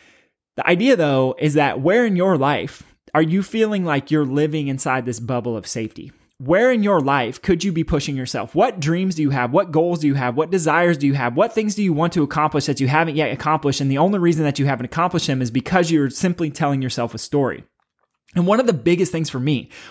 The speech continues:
one of the biggest things that I realize is, like, we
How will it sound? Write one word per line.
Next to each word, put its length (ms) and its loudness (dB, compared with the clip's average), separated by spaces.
one 160 2
of 60 2
the 60 2
biggest 320 0
things 200 -4
that 100 0
I 60 0
realize 580 0
is, 120 0
like, 200 0
we 600 2